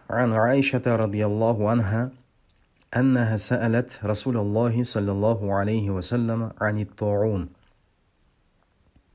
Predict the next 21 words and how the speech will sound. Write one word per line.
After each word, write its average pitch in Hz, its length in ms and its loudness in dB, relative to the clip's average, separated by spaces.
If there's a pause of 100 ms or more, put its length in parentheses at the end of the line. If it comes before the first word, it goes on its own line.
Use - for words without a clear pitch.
(1120)
Передают 131 460 4
со 104 100 -2
слов 95 380 -4
Аиши, 110 560 -2 (240)
да 101 160 -4
будет 123 300 -2
доволен 104 420 0
ею 98 260 -2
Аллах, 113 320 -2 (680)
что 92 500 -4
однажды 117 540 0
она 107 240 -2
задала 110 480 -2 (440)
посланнику 107 680 -2
Аллаха, 101 580 -2
да 113 160 -2
благословит 107 720 -4
его 101 120 -4
Аллах 101 280 -4
и 101 40 -4
приветствует, 139 600 -4